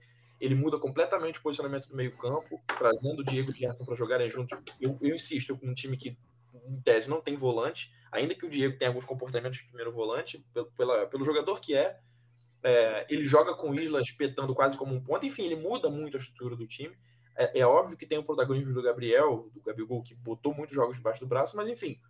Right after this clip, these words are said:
o Rogério tem seus méritos, tem seus gabaritos. O time, mesmo que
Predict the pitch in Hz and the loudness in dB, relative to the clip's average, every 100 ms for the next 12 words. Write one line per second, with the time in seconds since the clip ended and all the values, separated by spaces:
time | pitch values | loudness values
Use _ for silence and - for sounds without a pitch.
0 | _ - 170 208 - - 202 202 143 123 | _ 0 2 2 0 -4 -2 -2 -2 0
1 | 135 139 139 - 151 165 139 135 120 120 | 0 -2 -10 -4 -4 -4 -2 0 2 2
2 | 139 - - _ - 135 165 156 135 - | -2 -8 -20 _ -8 -4 -2 -4 -6 -12
3 | _ - 147 196 220 202 190 156 135 | _ -6 0 2 0 -4 -8 -8 -10